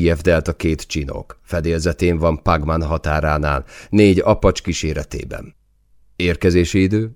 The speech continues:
nézett a tábornok mindkét főtisztre kérdően. "Ez kérdéses", bizonytalanodott el a különleges erők parancsnoka,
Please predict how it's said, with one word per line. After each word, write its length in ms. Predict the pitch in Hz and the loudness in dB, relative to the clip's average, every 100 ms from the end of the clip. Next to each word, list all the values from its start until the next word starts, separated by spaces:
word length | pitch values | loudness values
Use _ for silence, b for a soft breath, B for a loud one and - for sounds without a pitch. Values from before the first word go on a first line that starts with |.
| - | -10
nézett 420 | 76 69 67 - | -6 -4 -6 -8
a 40 | 76 | -10
tábornok 640 | - 73 73 76 73 76 | -6 -4 -4 -4 -6 -6
mindkét 380 | 76 - 69 - | -8 -8 -10 -10
főtisztre 460 | 73 - 69 80 | -10 -10 -12 -12
kérdően. 680 | 76 67 65 71 67 65 - _ _ _ _ _ _ - | -10 -10 -12 -12 -14 -14 -16 _ _ _ _ _ _ -8
"Ez 220 | 73 - | -8 -6
kérdéses", 960 | 120 107 92 69 - 64 - - - - | -8 -8 -6 -6 -6 -8 -8 -14 -16 -18
bizonytalanodott 1160 | 57 64 65 65 64 71 67 67 65 69 - - | -10 -8 -6 -6 -6 -6 -4 -4 -4 -6 -8 -8
el 180 | 69 65 | -6 -4
a 80 | 65 | -6
különleges 640 | 80 71 67 65 64 - | -6 -4 -2 -4 -6 -6
erők 260 | 64 60 - | -8 -8 -2
parancsnoka, 680 | - 60 62 - 71 69 | -2 -2 -8 -10 -8 -8